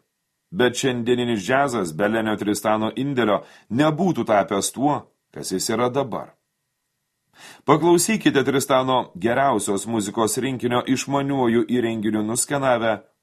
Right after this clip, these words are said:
Q R kodą. Nuotrauka. Lenis Tristano.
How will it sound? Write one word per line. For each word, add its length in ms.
Q 300
R 240
kodą. 400
Nuotrauka. 600
Lenis 380
Tristano. 600